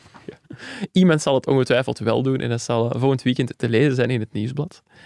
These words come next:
En op de website en in de app. Want ja, we mogen niet meer alleen over de krant spreken, hè. Dat, eh,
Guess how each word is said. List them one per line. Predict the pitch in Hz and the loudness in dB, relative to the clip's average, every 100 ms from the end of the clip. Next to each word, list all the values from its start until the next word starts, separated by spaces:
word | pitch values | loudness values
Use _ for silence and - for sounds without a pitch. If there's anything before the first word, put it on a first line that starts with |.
| - - - _ | -20 -20 -20 _
En | - 131 | -2 0
op | |
de | 113 | 0
website | 107 101 - 104 - | -2 -2 -4 -4 -6
en | - 120 | -8 -8
in | - 120 | -6 -8
de | - | -8
app. | - - - | -10 -12 -16
Want | - - | -16 -6
ja, | 143 | 0
we | 147 | 2
mogen | 135 135 | 2 4
niet | 156 | 2
meer | 165 | 2
alleen | 135 143 | 2 2
over | 139 120 | 2 0
de | |
krant | 117 101 113 | -2 -6 -8
spreken, | - 107 101 120 | -8 -8 -6 -8
hè. | 131 _ | -10 _
Dat, | - - | -16 -14
eh, | - | -12